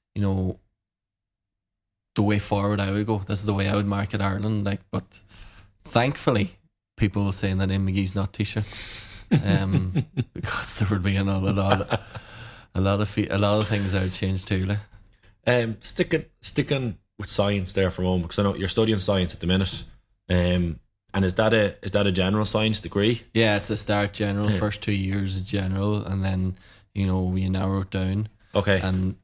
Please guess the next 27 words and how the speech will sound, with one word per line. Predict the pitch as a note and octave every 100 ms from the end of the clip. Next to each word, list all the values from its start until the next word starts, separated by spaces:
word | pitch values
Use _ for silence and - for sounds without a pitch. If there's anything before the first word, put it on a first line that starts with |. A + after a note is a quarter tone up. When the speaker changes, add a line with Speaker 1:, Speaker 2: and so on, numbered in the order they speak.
| -
Speaker 1:
hope | - G#2+ - -
to, | A2+ G2 F#2 - - - -
you | G2+
know, | F#2+ F#2 F2+ - _ _ _ _ _ _ _ _ _ _ _
I | -
struggle | - A2+ G#2 A2+
a |
wee | G#2+
bit | G2
at | F#2+
maths, | D#2 G2 - - - _ - - -
but | G#2
I'm | G2
hoping | F2+ G#2 - A2
to |
go | G2+
into | G2
physics, | G2 G2+ G2 G#2+ -
so | G2
we'll | G2
see | - G#2 G#2+
how | G#2+
I | G2
get | F#2+
on | F#2+ F#2+
this | F#2+ -
year, | A2